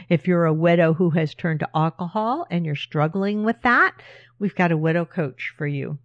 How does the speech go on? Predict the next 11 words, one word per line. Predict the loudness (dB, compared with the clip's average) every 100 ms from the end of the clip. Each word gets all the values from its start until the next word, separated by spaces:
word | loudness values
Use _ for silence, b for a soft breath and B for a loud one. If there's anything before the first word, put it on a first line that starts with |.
| -4
that | -4 -4 _ -12 -4
has | 0 0 0
walked | 0 0 -4 -6
that | -6 -6
walk. | -6 -4 -6 -8 _ _ _ B -16 -4
If | -4 -2
you're | 0 0
a | 0
widow | 2 4 6 4 4
of | 0 -2
suicide, | -2 0 2 0 -2 -2 -2 -6